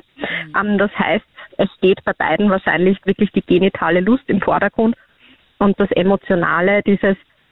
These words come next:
Speaker 2: äh, sich um die andere Person im Nachhinein kümmern oder allgemein, äh,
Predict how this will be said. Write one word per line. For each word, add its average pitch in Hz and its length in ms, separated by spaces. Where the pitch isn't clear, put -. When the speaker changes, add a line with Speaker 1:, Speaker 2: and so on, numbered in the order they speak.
Speaker 2:
äh, 190 220
sich 175 100
um 196 120
die 190 100
andere 185 320
Person 196 380
im 185 60
Nachhinein 180 420
kümmern 233 640
oder 180 420
allgemein, 180 600
äh, 170 220